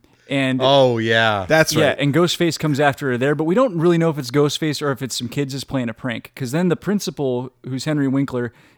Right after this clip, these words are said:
Speaker 1: confronts two of the students, and he's got him in his office, and he's got, like, a pair of scissors that he's
Speaker 2: Yeah.
Speaker 1: kinda holding up to their throats, and he's, like, snipping 'em at 'em, and he's like, "You guys
Speaker 2: Yeah.
Speaker 1: are desensitized little shits."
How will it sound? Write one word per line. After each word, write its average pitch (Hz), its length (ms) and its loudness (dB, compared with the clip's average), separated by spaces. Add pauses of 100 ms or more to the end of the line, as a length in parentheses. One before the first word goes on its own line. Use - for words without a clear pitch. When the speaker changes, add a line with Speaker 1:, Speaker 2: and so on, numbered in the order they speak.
(120)
Speaker 1:
confronts 160 480 -2
two 156 220 2
of 127 80 0
the 127 60 0
students, 113 640 -4 (400)
and 127 140 -2
he's 131 140 -2
got 143 180 4
him 143 80 2
in 131 80 2
his 120 140 -2
office, 120 420 -2
and 135 160 -4
he's 185 220 -2
got, 175 180 4
like, 139 180 0
a 113 380 -4
pair 160 180 0
of 123 80 0
scissors 127 640 -4 (220)
that 139 120 -4
he's 139 80 -2
Speaker 2:
Yeah. - 40 -6
Speaker 1:
kinda 147 140 0
holding 143 240 0
up 147 100 2
to 131 80 -4
their 123 100 0
throats, 135 380 -2
and 147 60 0
he's, 147 160 -4
like, 117 180 -2
snipping 156 380 0
'em 147 100 0
at 143 160 2
'em, 147 80 -2
and 139 80 -2
he's 120 140 -4
like, 110 100 -2
"You 104 60 0
guys 156 180 2
Speaker 2:
Yeah. 135 60 0
Speaker 1:
are 120 80 -2
desensitized 135 720 -2
little 117 160 -6
shits." - 520 -4